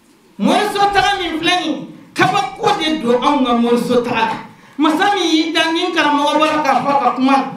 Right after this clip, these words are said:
Ko wa ma la-, wa ma khalaqtul jinna wal insa illa liya'budun. Ko ma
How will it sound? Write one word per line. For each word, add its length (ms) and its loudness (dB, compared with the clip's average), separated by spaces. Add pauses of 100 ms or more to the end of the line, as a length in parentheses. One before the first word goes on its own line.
(200)
Ko 60 -4
wa 480 2
ma 140 2
la-, 220 -2
wa 220 2
ma 260 2
khalaqtul 520 0
jinna 320 0
wal 220 2
insa 280 -2
illa 280 2
liya'budun. 680 -2
Ko 80 0
ma 180 2